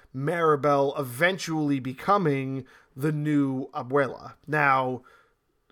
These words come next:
knowing that, maybe there is room for a sequel. Maybe seeing later on, you know,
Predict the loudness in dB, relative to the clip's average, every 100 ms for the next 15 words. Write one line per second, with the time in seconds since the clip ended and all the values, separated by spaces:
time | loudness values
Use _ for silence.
0 | _ _ _ 2 6 6 4 0 2 6
1 | 4 2 -18 _ -16 -6 2 2 4 4
2 | 4 0 -2 -2 -4 -4 -6 -10 -10 -14
3 | -14 _ _ -6 -4 -4 -4 -4 -4 -6
4 | -6 -4 -2 -2 -4 -6 -8 _ _ _
5 | _ _ -6 4 4 6 6 6 6 6
6 | 6 4 0 -6 -4 0 2 0 -2